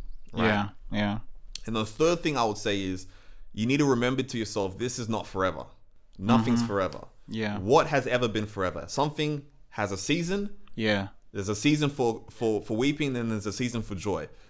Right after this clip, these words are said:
Speaker 1: This
Speaker 2: Yeah.
Speaker 1: will not last forever, and you have the power to hold out and to endure until you get past this season.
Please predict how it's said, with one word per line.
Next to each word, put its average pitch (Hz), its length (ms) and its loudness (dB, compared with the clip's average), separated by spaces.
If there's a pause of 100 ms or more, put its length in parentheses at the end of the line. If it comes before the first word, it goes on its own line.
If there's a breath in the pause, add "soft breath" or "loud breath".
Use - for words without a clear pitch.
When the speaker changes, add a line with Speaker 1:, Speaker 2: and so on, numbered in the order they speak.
(120)
Speaker 1:
This 143 440 0
Speaker 2:
Yeah. 139 80 -2
Speaker 1:
will 131 80 2
not 131 180 2
last 120 300 2
forever, 101 500 2
and 107 300 -2
you 139 180 2
have 131 300 0
the 107 60 -2
power 139 600 4 (120)
to 110 420 -2
hold 135 440 6
out 104 320 4
and 107 140 -6
to 107 140 -6
endure 101 580 2 (180 loud breath)
until 139 440 2
you 143 120 2
get 120 220 2
past 113 380 4
this 104 180 -6
season. 92 400 -6